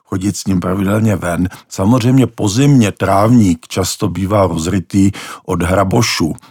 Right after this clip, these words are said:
nebo někde na trávníku začnou krci rýt, no, takže tam nezbývá, než opět všechno, co se tam nazvedlo, přitlačit, rozhrabat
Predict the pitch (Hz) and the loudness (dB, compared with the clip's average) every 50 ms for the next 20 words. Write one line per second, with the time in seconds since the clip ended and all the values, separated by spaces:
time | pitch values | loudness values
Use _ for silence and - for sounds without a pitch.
0 | _ - - 87 92 92 90 90 87 87 87 104 98 95 87 - 104 101 104 98 | _ -10 -6 -2 0 0 2 2 0 0 0 0 0 0 0 0 0 0 2 2
1 | 98 95 - 101 92 92 - - - 104 101 - - - 120 117 - - 120 107 | 0 0 0 -2 -2 -2 -2 -2 -2 -2 -2 -2 -2 -4 -4 -4 -2 -2 0 0
2 | 85 82 82 78 - 87 90 - 98 90 104 101 - - - - - _ - 113 | 0 0 -2 -2 0 0 0 0 0 0 0 -2 -2 -4 -12 -20 -10 _ 0 2
3 | 117 120 110 110 110 110 95 98 101 107 110 107 107 110 110 110 107 101 98 98 | 4 4 4 4 4 2 0 -2 -2 0 0 2 2 2 2 2 2 2 0 0
4 | 95 - - - 92 - _ - 80 73 - - _ _ _ _ _ _ - - | -2 -6 -8 -10 -12 -10 _ -10 -10 -10 -12 -20 _ _ _ _ _ _ -10 -6
5 | - 120 110 - 117 110 110 110 - - 95 - - 90 - - 80 85 85 82 | -4 -4 -4 -2 -2 -2 -2 -2 -4 -8 -10 -8 -10 -8 -6 -6 -4 -4 -2 -2
6 | 90 95 85 92 101 95 110 107 87 101 98 87 - - - 95 - - 101 104 | -2 -2 -2 -4 -2 -2 -2 -2 0 -2 -4 -4 -6 -8 -8 -8 -6 -2 -2 -2
7 | 107 - - - 110 101 82 - - 92 95 98 90 - 92 101 113 117 113 107 | -2 -2 -4 -2 -2 -2 -4 -4 -6 -6 -6 -6 -6 -6 -2 0 0 2 2 2
8 | 117 117 117 | 2 0 0